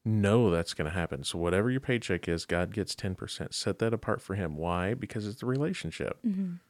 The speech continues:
Speaker 1: It's about him. You're, you're giving thanks. And with that, you're willingly giving. Not because
Speaker 2: Mm-hmm.
Speaker 1: you have to. I mean, that's the problem. If you go into it and you say, "Well, I have to give this,
Speaker 2: Yeah.
Speaker 1: gosh darn it.
Speaker 2: Mm-hmm.
Speaker 1: You know, I could do so much with that."
Speaker 2: Mm-hmm.
Speaker 1: If that's your attitude, it's not good.
Speaker 2: It does.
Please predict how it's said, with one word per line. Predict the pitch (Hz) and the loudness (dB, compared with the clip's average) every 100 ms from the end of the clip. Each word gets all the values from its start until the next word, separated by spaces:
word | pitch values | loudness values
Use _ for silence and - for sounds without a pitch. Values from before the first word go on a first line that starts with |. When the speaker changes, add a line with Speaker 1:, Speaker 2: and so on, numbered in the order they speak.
| _ _ _ | _ _ _
Speaker 1:
It's | - - | -6 -4
about | 98 101 101 104 - - | 0 2 2 0 -6 -6
him. | - 185 165 - - _ _ _ _ _ _ _ _ | 0 2 0 -4 -16 _ _ _ _ _ _ _ _
You're, | 101 92 - | 0 0 -2
you're | 95 90 | 0 0
giving | 82 101 123 123 | 2 2 2 2
thanks. | - 139 98 | 2 0 0
And | 95 | 0
with | 110 120 | 0 4
that, | 135 101 | 6 6
you're | 95 | 4
willingly | 98 101 127 139 113 90 | 4 6 6 6 4 2
giving. | 92 120 90 | 2 2 4
Not | 104 170 | 4 4
because | 202 190 | 6 6
Speaker 2:
Mm-hmm. | 170 | 6
Speaker 1:
you | |
have | 143 107 - | 6 4 4
to. | 95 | 2
I | |
mean, | 110 | 4
that's | 113 139 | 4 2
the | - | 0
problem. | - 135 80 80 - - - _ | 4 6 4 0 -6 -20 -20 _
If | 117 | 0
you | 110 | 6
go | 120 190 | 8 10
into | 220 - | 8 6
it | 107 107 | 6 6
and | 104 | 4
you | |
say, | 104 104 98 | 4 8 8
"Well, | 92 104 101 | 8 6 6
I | 98 | 4
have | 87 80 80 - | 2 0 -4 -4
to | 85 | -4
give | 98 95 | 0 2
this, | 92 87 80 82 233 | 2 0 0 -2 0
Speaker 2:
Yeah. | |
Speaker 1:
gosh | 85 92 - - | 2 2 0 -2
darn | 82 82 | 0 0
it. | 90 92 - - - | 0 -2 -6 -8 2
Speaker 2:
Mm-hmm. | 240 180 | 4 4
Speaker 1:
You | - | 0
know, | 87 | 2
I | 95 | 0
could | 92 90 | 0 0
do | 95 | -2
so | 98 104 | 0 2
much | 104 107 113 | 4 2 2
with | 90 85 | 0 0
that." | 80 80 - | 0 -2 0
Speaker 2:
Mm-hmm. | 233 208 214 208 190 _ _ _ _ | 2 2 0 -4 -10 _ _ _ _
Speaker 1:
If | 113 | -2
that's | 113 113 123 | 2 2 2
your | 104 | 4
attitude, | 107 196 - 95 90 | 4 4 0 -2 -2
it's | - | -2
not | 107 76 78 | -4 -4 -6
good. | - | -2
Speaker 2:
It | 240 208 | 2 4
does. | 208 196 185 | 4 2 -2